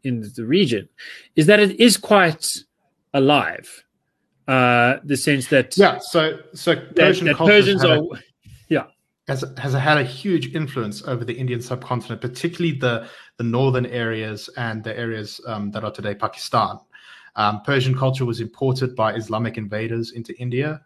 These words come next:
Speaker 2: uh, during the Middle Ages. And, uh, as a result, there's been this heavy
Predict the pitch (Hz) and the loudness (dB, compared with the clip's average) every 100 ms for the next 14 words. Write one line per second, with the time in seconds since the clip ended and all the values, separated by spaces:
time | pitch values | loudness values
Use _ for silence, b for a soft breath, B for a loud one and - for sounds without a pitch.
0 | _ 117 101 107 104 101 107 110 131 170 | _ -12 -8 -6 -6 -6 -6 -4 0 2
1 | 190 - b b b b _ 117 113 113 | 0 -6 b b b b _ -4 0 0
2 | 117 117 117 - - _ - 120 117 - | 0 -2 -6 -12 -20 _ -6 -4 -4 -4
3 | 160 147 120 131 131 131 120 - 123 123 | -4 -2 2 2 2 0 -2 -2 -2 -2
4 | 113 - 135 131 131 120 113 | -2 -2 0 2 4 2 -2